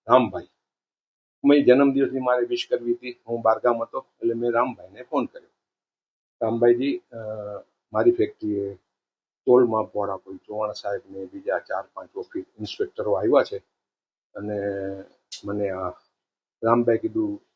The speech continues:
"આ ફોન આપે." ને રામભાઈને મેં ફોન આપ્યો. રામભાઈ એને ફોનમાં શું વાત કરી તો મેં નથી સાંભળ્યું, પણ રામભાઈ એને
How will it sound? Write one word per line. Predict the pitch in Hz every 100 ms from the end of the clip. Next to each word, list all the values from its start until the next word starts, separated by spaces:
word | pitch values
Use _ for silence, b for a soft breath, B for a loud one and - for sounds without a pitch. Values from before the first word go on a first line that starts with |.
| - _ -
"આ | 120
ફોન | - 123 113
આપે." | 87 85
ને | 87
રામભાઈને | 87 107 113 101 92
મેં | 110
ફોન | - 160 131
આપ્યો. | 90 _ 90
રામભાઈ | 123 135 127
એને | 120 113 127 _ _ _ _ _
ફોનમાં | 147 143 139 135
શું | 120 160 147
વાત | 127 -
કરી | 120 120
તો | 120
મેં | 123 127
નથી | 131 147
સાંભળ્યું, | - 110 107 - _ _ _ _ -
પણ | 139
રામભાઈ | 147 151 147
એને | 135 131 120 110